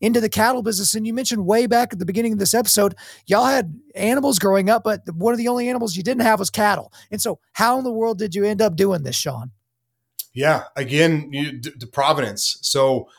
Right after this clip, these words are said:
Speaker 2: when, when we got out of the, the military, we moved to a town in Virginia, right in the middle of the Shenandoah Valley, called Front Royal.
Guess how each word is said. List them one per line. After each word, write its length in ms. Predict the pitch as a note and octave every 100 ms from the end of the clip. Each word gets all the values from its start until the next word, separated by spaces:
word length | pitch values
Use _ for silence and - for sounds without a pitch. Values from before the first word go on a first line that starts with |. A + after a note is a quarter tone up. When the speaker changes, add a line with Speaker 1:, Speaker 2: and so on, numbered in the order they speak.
| _ -
Speaker 2:
when, 300 | C#3 D3+ D3+
when 180 | C#3+ C#3+
we 120 | E3+
got 200 | G3+ F#3
out 360 | C3 C#3 C#3 C#3
of 160 | B2+
the, 380 | A#2 A2+ G#2+ G#2+
the 80 | G#2
military, 760 | G#2 B2 B2 A#2 A2+ A2 A2 G#2 _ _ _
we 260 | B2 C3 C#3+
moved 360 | C#3 C#3 F3 D3+
to 100 | C#3+
a 60 |
town 580 | B2+ A#2+ B2 B2 B2 B2 -
in 340 | B2 A#2 A2+
Virginia, 480 | A2 G#2 A2+ A2 G2
right 180 | G2+ B2
in 60 |
the 80 | C3
middle 220 | A#2+ A#2+
of 40 | G#2+
the 60 |
Shenandoah 540 | G2+ A2+ A2 G#2+ G2+ F#2+
Valley, 360 | F#2+ F#2+ F#2
called 440 | F#2 G2 F#2+ F#2 -
Front 260 | A#2 G2+
Royal. 300 | G2 F#2+ F2